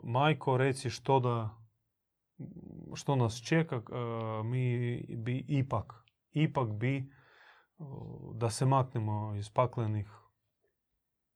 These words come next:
sfera, paklenog svijeta, a, pomozi, uputi i d-,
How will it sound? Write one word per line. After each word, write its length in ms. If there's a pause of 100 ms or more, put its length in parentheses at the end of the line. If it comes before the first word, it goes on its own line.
(100)
sfera, 640
paklenog 540
svijeta, 580 (800)
a, 460
pomozi, 420
uputi 680
i 300
d-, 220